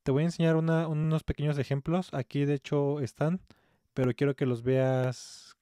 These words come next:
corriendo. Entonces te voy a empezar a mostrar unos pequeños ejemplos que si te metes a su página que es hog punto rest, puedes ver aquí la, en la documentación los ejemplos, pero,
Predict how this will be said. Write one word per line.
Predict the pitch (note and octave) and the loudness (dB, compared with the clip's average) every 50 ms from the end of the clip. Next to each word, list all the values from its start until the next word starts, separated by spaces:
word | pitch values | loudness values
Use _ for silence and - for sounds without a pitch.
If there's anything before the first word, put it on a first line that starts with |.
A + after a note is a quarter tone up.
| _ | _
corriendo. | - - B2+ A2+ B2+ C3+ C#3 C3+ C3 B2+ A#2+ _ _ _ _ _ _ _ _ _ _ _ _ - | -2 -2 -2 0 0 -2 -2 -2 -2 -4 -4 _ _ _ _ _ _ _ _ _ _ _ _ -4
Entonces | C#3 C3 - D#3 D#3 D#3+ F3 - | -4 0 2 2 2 0 -2 0
te | - | 0
voy | D#3+ D3 D#3 | 2 2 2
a | D#3+ | 2
empezar | D#3+ - E3+ D3 D#3+ C#3+ | 2 0 -2 -2 -2 -8
a | D#3 - - | -10 -12 -8
mostrar | - D3 C3 B2+ - - C#3 C#3+ D#3 | -4 -4 -4 -2 0 0 0 2 2
unos | F3 D3+ D3+ C#3+ | 0 -2 -4 -4
pequeños | - - - C#3+ C#3 D3 C#3 B2+ | -6 -6 -4 -2 -2 -2 0 -2
ejemplos | B2 - C3+ C#3 - - D#3 F3 F3 - - _ _ _ _ _ _ _ _ _ _ _ _ _ _ _ _ | -2 -2 -2 -4 -2 -2 -2 -2 -2 -6 -14 _ _ _ _ _ _ _ _ _ _ _ _ _ _ _ _
que | - - C3 B2+ B2 B2 A#2+ B2 D3 - - C#3 | -2 0 2 2 2 2 2 0 -2 -6 -10 -14
si | - - C3 | -12 -12 -10
te | - - C#3 | -2 -2 0
metes | C3+ C#3 C#3 D#3 D#3+ | 0 2 2 4 4
a | D3+ | 4
su | D3 C3+ | 4 2
página | - - C#3+ C#3 - D3 D3+ D3 | 0 0 -2 0 -2 -4 -4 -4
que | - - C#3+ | -2 0 0
es | C#3+ C3+ | 0 0
hog | - - - C#3+ C#3+ - | -2 -4 -4 -2 -2 -4
punto | - - C#3+ C#3+ C3+ - D3 | -4 -4 -4 -2 -2 -2 0
rest, | C3+ C#3 D3+ F#3 - - _ - _ _ _ _ _ _ _ _ _ _ _ _ _ _ - | 2 2 2 0 -2 -8 _ -20 _ _ _ _ _ _ _ _ _ _ _ _ _ _ 2
puedes | C#3+ C#3 C#3+ C#3+ C#3 C3+ | 4 4 4 4 2 2
ver | C3+ C3+ C#3 C#3+ C#3 - - - - _ _ _ _ - | 2 2 2 2 2 -2 -10 -20 -20 _ _ _ _ -8
aquí | D3 B2 - - | -8 -6 -2 0
la, | C#3 C#3 C#3 | 2 4 4
en | C#3 - D#3+ D3+ C#3 B2+ B2+ | 2 2 0 0 0 0 0
la | B2 | 0
documentación | B2 B2 - B2 B2 A#2+ - B2 - - C#3 D#3+ F#3 - _ _ _ _ _ _ _ _ _ _ _ _ _ | 0 0 0 0 0 0 0 -4 -2 0 0 0 -2 -4 _ _ _ _ _ _ _ _ _ _ _ _ _
los | - C3+ B2 A#2 | -2 -2 -2 -2
ejemplos, | - - C#3+ C#3+ - D#3 D#3+ F#3 F3+ - _ _ _ _ _ _ _ _ _ _ - - _ | -2 -2 -2 0 0 0 0 0 -2 -4 _ _ _ _ _ _ _ _ _ _ -20 -12 _
pero, | - D3 D3+ D3+ D#3+ E3 E3 E3+ F3+ F#3 - - | 2 4 4 6 6 4 4 4 2 0 -4 -8